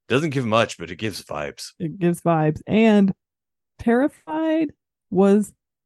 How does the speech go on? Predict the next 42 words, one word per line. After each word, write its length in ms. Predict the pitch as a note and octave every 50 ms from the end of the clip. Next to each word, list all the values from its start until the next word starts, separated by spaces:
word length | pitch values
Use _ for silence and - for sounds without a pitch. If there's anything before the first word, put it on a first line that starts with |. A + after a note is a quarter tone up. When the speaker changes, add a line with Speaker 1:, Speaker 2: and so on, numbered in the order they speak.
| _ _ _ _ _ _
Speaker 2:
so 380 | - - - - - G#3+ G#3 G#3+
terrifying 960 | - - G#3+ F3+ E3+ E3 E3 - - E3+ E3 E3 F3 F#3+ G#3 A3+ A#3+ D4 C#4 - _ _ _ _ _ _ _ _ _ _ -
that 260 | F3+ F3+ F3 D#3 - - _ -
I 200 | F3 F3 F#3+ G#3
will 220 | G#3+ A3 A#3+ A#3
watch 400 | G3+ G3+ F#3 F#3 F#3+ F#3 - -
whatever 680 | G3 F3 F3 F#3 F3+ F3 E3+ E3 D#3 D#3+ D#3+ D#3 D#3+ D3+ _ _ _ _ _ _ _ _ _ _ _ _ _ _ _ _ _ _
Demian 420 | - F3+ E3+ E3+ E3 D#3+ D#3 D#3 D#3+
Rugna 360 | D#3 D#3+ D#3 D3+ D#3 D3+ D#3
wants 260 | D3+ D3+ D3+ D3+ -
to 100 | - -
show 220 | C#3+ - D#3+ D3 D3
me. 240 | C#3+ D3+ D3 C#3 - _ _ _ _ _ _ _ _ _ _ _ _ _ _
His 260 | - G3+ A3+ B3 A#3
segment 560 | - - A#3 A3+ A3 G#3+ A3 A3 G#3 G3 - -
in 320 | - F#3+ F#3+ F#3 F3 F3
Satanic 460 | F3 - F3+ F3 - F#3 E3 E3+ E3+
Hispanics 560 | F3 F3 D#3 - E3 E3 E3+ F3 F#3 F#3+ - -
was 160 | F#3+ G3 G3
also 280 | F#3 F#3 F#3+ - A3
one 120 | G3 G3 F#3+
of 60 | F#3+
my 100 | G3 F#3+
favorites. 560 | G3 - G3+ G3 G3 G3 G3 G3 F#3 - _ _ _ _ _ _ _ _ _ _ _ _ _ _ _ _ _ _ _ - F#3 - _ -
That 160 | F3+ F#3+ G3
guy's 220 | A3 A#3 A#3 A3 -
scary. 540 | - - - - - F#3+ F3 D#3+ C#3+ C#3 -
He's 140 | - A#3 G3+
got 160 | G3 F3+ F3+
scary 320 | - - - G3 G#3+ A3+ A3
things 260 | - A#3 A3 G#3+ G3+
in 120 | G#3 G3
his 120 | F#3+ F#3 F#3
head, 220 | F#3+ D#3+ D#3 D#3
and 100 | D#3 D#3
he's 200 | F3 E3 E3+ E3
giving 200 | - F3+ E3+ E3
them 140 | E3 D#3+ D#3+
to 160 | D#3 F3 D#3
us. 180 | D3 D3 D3 -
And 380 | - - D3+ D3+ D3+ C#3+ - -
so 340 | - - D#3 D3+ C#3+ D3